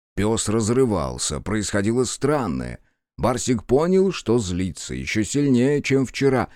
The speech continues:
Возможно, стоило попробовать напугать, прогнать запах, как глупых птиц, клянчащих еду у хозяйки в парке. И запах не может ведь в самом деле напасть на него. Кроме того, хозяйка рядом, она выручит.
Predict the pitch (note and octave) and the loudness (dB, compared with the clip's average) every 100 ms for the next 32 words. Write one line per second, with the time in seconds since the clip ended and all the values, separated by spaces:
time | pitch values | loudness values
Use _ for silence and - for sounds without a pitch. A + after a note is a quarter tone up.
0 | _ - C3 D#3 F#3+ D3+ C#3 F3+ E3+ D#3 | _ -2 0 2 2 2 2 4 6 6
1 | C#3 - E3 E3 D3 E3 C#3+ E3 C#3 F#3+ | 2 2 4 4 4 2 4 2 4 2
2 | G3 - - _ _ B2+ D#3 B2+ E3 G3+ | 2 -2 -6 _ _ 2 4 4 4 2
3 | C3 B2 E3 B2+ G#2 - B2+ A#2+ G#2+ E3 | 2 2 2 0 -4 -2 -2 0 4 4
4 | G#3 F#3 - - - G3+ G3 - - D3+ | 4 0 -2 -6 -2 0 0 -2 2 4
5 | F3 D#3 D#3+ - D3+ - C3+ F3 F#3 D#3 | 4 2 -4 0 0 2 0 2 4 4
6 | A2+ C#3+ C#3 D#3 - D3+ - F3 D3 A#2 | 4 2 4 2 4 0 2 2 2 2
7 | F#2+ - - - D#3 D3 G3 F#3+ - - | -2 -6 -10 2 4 6 4 4 2 2
8 | E3+ G3 G3+ A3 D#3+ D3 B2+ B2+ C#3+ - | 4 6 6 6 4 4 2 2 2 0
9 | - D3 D3 D3 C#3+ C#3+ A2 G#2 A#2+ A#2+ | 0 2 2 2 4 4 6 6 4 2
10 | E3 C3+ - G2 F#2+ F#2 F2+ D#2+ - D3 | 2 2 0 -2 0 0 0 0 2 2
11 | D3+ B2+ A2+ - - - B2+ A2 F#2+ F2 | 4 2 2 0 -4 -4 -2 0 0 0
12 | - E2+ E2+ F2 F#2 G2+ A#2+ A#2 A2+ G2+ | -2 -2 -2 -2 0 0 0 2 2 2
13 | F#2 G#2 - | -2 -6 -10